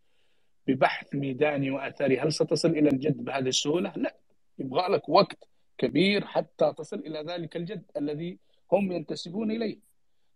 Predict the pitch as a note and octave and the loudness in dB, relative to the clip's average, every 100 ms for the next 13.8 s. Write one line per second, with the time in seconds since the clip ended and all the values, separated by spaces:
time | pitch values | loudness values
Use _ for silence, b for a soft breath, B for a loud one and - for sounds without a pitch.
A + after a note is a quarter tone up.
0 | - C#3+ C#3 - _ _ _ C#3+ C#3+ C#3+ | -6 -4 -4 -8 _ _ _ -10 -8 -8
1 | C#3+ C#3 C3 B2+ - B2 - E3 A#3+ C4+ | -8 -10 -10 -10 -8 -8 -2 2 4 6
2 | G#3+ - E3+ D3+ D3+ F#3 _ _ _ _ | 4 4 2 4 0 -6 _ _ _ _
3 | _ _ _ A#2+ A#2+ D#3 F3+ - F#3+ F#3+ | _ _ _ -2 2 2 2 2 2 2
4 | - - C#3+ D3+ D3+ D3+ C#3 - F#3 F#3+ | 0 -6 -4 -2 -2 -2 -4 -4 -2 -2
5 | F#3+ F3+ D#3 D#3+ - D3 D3 D3 - D3+ | -4 -4 -4 -2 -4 -2 0 0 -2 -2
6 | F3 E3 D#3+ E3 F#3+ F#3+ - E3+ A3 F#3+ | 2 2 2 0 -2 -6 -2 2 4 2
7 | D#3 - F3+ F#3 E3 - D3 D#3+ D#3 A#2+ | -2 0 4 4 2 -6 -8 -6 -8 -6
8 | D3 D3+ D3 D#3 E3 F3 E3+ - D#3 - | -8 -8 -10 -8 -6 -2 -2 -4 -8 -4
9 | E3 D#3+ D3+ C3+ D#3+ - - _ _ _ | -2 -2 -2 -4 -4 -4 -6 _ _ _
10 | - C#3+ D3 C3+ F#3 C4 C#3+ D#3 D#3+ D#3 | -8 -4 -4 -4 -4 -4 2 4 4 2
11 | B2+ B2+ A#2+ B2 D#3+ E3 C#3 E3 - B2+ | 0 -4 -6 -2 2 2 2 -2 -2 2
12 | D3+ E3 E3+ C3+ D#3+ D#3+ - - b b | 4 4 4 2 0 -2 -6 -20 b b
13 | b - D3 D3+ D3+ G3+ A3+ | b -8 -2 0 0 -2 -4